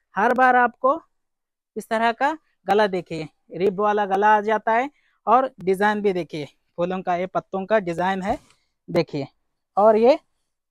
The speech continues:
पॉकेट भी आ जाती है, पॉकेट। तो आपको इस तरह के तीन तीन का सेट मिल जाता है।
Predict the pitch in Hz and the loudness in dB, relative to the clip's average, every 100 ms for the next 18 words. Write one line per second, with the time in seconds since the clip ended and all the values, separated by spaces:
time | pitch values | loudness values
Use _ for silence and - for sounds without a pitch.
0 | _ _ 180 175 190 180 190 160 147 139 | _ _ -2 -2 -6 -2 0 0 -4 -6
1 | 143 139 135 135 139 _ _ _ _ _ | -10 -6 -8 -8 -16 _ _ _ _ _
2 | _ _ _ _ 240 247 - _ _ _ | _ _ _ _ 2 2 0 _ _ _
3 | _ _ _ 196 226 - 240 302 - _ | _ _ _ -2 -2 0 0 0 -8 _
4 | _ 214 233 226 233 262 311 - _ _ | _ -6 -2 0 2 4 2 -2 _ _
5 | _ 233 240 277 262 233 185 - 220 208 | _ -2 0 -2 0 0 0 -2 -4 -2
6 | 185 165 143 127 | -4 -4 -8 -12